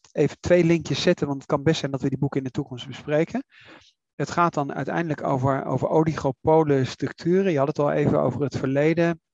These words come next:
hè, van de, van de olie en van de spoorwegen, et cetera. De robber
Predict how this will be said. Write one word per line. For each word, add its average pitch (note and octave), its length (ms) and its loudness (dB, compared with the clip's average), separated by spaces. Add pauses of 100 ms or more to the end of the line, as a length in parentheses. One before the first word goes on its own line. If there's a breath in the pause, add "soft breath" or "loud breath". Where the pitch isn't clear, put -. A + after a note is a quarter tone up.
(120)
hè, D#3 220 -4
van B2+ 180 -6
de, C3 240 -2
van C3 160 -4
de B2 80 -4
olie D3+ 520 2
en C3+ 140 -6
van C3 100 -6
de B2+ 60 -12
spoorwegen, D#3+ 560 0
et C#3 100 -8
cetera. D3+ 420 -4
De C3+ 80 -4
robber C#3+ 460 0